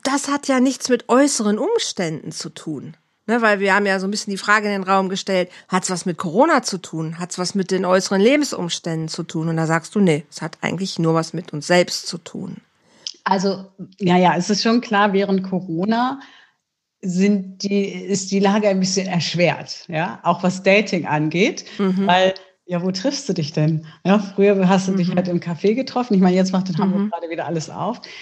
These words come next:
Speaker 2: aber da
Speaker 1: Mhm.
Speaker 2: musst du ja schon <laughs> überlegen, ja, wo triffst du dich? Ja, ich nehme dann gern die Elbe, einfach mal an der Elbe oder Alster spazieren gehen.
Speaker 1: Mhm, zum
Speaker 2: Ähm,
Speaker 1: Beispiel.
Speaker 2: und natürlich machen die Masken auch was mit uns, ja.
Speaker 1: Mhm, mhm.
Speaker 2: Und,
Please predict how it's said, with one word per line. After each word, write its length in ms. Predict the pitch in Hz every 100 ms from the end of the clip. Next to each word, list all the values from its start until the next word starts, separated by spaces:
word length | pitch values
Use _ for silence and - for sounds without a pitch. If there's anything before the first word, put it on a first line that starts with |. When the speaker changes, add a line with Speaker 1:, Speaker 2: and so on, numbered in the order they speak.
| - -
Speaker 2:
aber 240 | 302 294
da 80 | -
Speaker 1:
Mhm. 60 | 202
Speaker 2:
musst 160 | -
du 40 | 247
ja 40 |
schon 320 | - - 214
<laughs> 400 | 202 240 226 233
überlegen, 360 | 240 190 233 247
ja, 220 | 170 170
wo 100 | 180
triffst 640 | 180 - 214 208 214 - 262
du 80 |
dich? 340 | 254 320 403 311
Ja, 400 | 220 214 262 262
ich 160 | 202 196
nehme 140 | 190
dann 120 | 175
gern 180 | 160 151
die 80 | 143
Elbe, 420 | - 202 196 175
einfach 280 | 170 - 156
mal 120 | 151
an 60 | 143
der 100 | -
Elbe 220 | 175 170
oder 200 | 147 -
Alster 300 | - 180 170
spazieren 440 | 151 156 151 165 160
gehen. 160 | 160 214 - - 254
Speaker 1:
Mhm, 180 | 247 381 370
zum 160 | - 359
Speaker 2:
Ähm, 60 |
Speaker 1:
Beispiel. 380 | 349 170 185 175 - _ _ _ _ _ _ - _ _ - -
Speaker 2:
und 360 | 196 190 190 190
natürlich 500 | 196 190 208 214 208
machen 240 | 185 196
die 60 | 175
Masken 440 | 165 165 - -
auch 200 | - 139 156
was 160 | 147
mit 140 | 143 -
uns, 440 | - 147 - - _ -
ja. 140 | - 208
Speaker 1:
Mhm, 240 | 185 247 _
mhm. 100 | 196
Speaker 2:
Und, 220 | 175 170